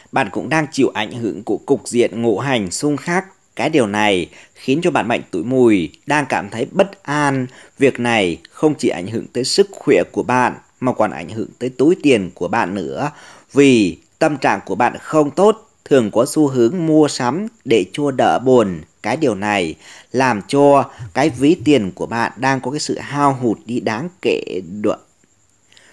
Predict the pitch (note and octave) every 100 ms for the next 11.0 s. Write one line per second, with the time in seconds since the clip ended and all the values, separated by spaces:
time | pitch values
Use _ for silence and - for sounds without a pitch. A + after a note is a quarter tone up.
0 | _ - D3+ - C#3 A2 B2+ E3+ D#3 A2
1 | - F3+ D3 C#3 B2+ G#2 F2 - - A#2+
2 | - C#3+ D3 C#3+ C#3 C3 _ B2+ C3+ C3+
3 | C#3 - D#3+ D3 C3 B2 D#3+ D3+ D2 G2
4 | F3 - - _ C#3 A2 C3 E3 C3+ G2+
5 | C3+ D#3 C#3+ B2+ A2+ F2+ D2+ _ - A2
6 | - A#2 D2 A2 F3 _ B2+ A#2+ G2+ -
7 | A2 G#2 C3+ C3+ C3+ C3 - B2 - F3+
8 | - B2+ A#2 G#2 D2+ - - _ B2 A#2
9 | G2+ D#3+ - A#2+ F#2 - F#2+ A#2 B2+ A2+
10 | F#2 D#2 _ - G#2 A2+ G#2+ C2 A2